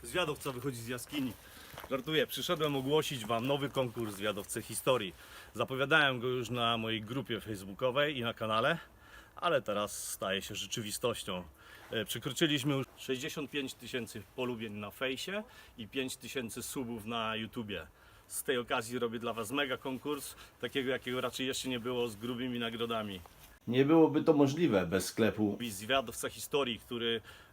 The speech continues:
w sumie, dzięki niemu są te nagrody, a on istnieje dzięki wam. Jest to, myślę, takie podziękowanie dla was ode mnie. Także myślę, że warto wziąć udział w konkursie.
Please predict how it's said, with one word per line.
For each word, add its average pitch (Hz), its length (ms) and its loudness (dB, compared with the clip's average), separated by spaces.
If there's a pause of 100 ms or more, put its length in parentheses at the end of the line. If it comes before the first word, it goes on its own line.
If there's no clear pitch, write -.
(420)
w - 100 -16
sumie, 147 300 0
dzięki 151 300 -4
niemu 170 220 2
są 131 200 -2
te 139 80 2
nagrody, 131 640 0 (200)
a 123 180 2
on 143 140 2
istnieje 135 360 -2
dzięki 135 300 -4
wam. 127 320 0 (340)
Jest 131 140 -6
to, 151 60 -4
myślę, 147 240 -2
takie 156 240 -4
podziękowanie 143 680 0
dla 117 160 0
was 123 200 -2
ode 120 200 0
mnie. 165 240 -2 (680)
Także 175 340 -4 (760)
myślę, 190 320 -4
że 196 300 -2
warto 190 360 2
wziąć 127 260 -4
udział 123 200 0
w - 60 -14
konkursie. 117 480 -6